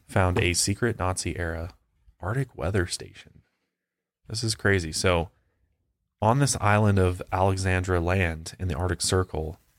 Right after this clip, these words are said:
um, it's been, um, often dismissed as a myth, but seventy-two years later, Russian researchers have stumbled on the site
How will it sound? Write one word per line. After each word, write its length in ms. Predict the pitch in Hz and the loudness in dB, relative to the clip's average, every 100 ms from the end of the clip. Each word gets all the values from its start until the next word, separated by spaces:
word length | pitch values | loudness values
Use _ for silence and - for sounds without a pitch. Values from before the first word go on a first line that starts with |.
| _ _ _ _ 101 | _ _ _ _ -10
um, 380 | 87 80 78 - _ _ | -8 -6 -10 -18 _ _
it's 180 | - 92 | -4 -4
been, 240 | - 113 101 | 0 2 2
um, 200 | 85 78 _ - | 0 -6 _ -4
often 340 | 104 113 101 | 0 0 0
dismissed 440 | 90 85 - 95 - | 0 -2 0 0 -2
as 120 | 80 | -6
a 60 | 80 | -8
myth, 480 | 90 104 82 _ _ _ _ _ | -4 -2 -2 _ _ _ _ _
but 180 | 101 90 | 0 0
seventy-two 560 | - 113 127 123 117 127 | 2 2 2 -2 -2 0
years 400 | 113 107 107 87 | 2 4 2 0
later, 320 | 85 95 80 | 0 0 0
Russian 340 | 87 101 - 95 | 0 -2 -4 -4
researchers 520 | 104 - 85 - 90 | -4 -2 -4 -4 -8
have 140 | 87 | -6
stumbled 480 | - 98 104 104 101 - | -2 0 0 0 -2 -4
on 220 | 92 87 | -2 -2
the 80 | 82 | -2
site 420 | - 95 104 | 0 2 2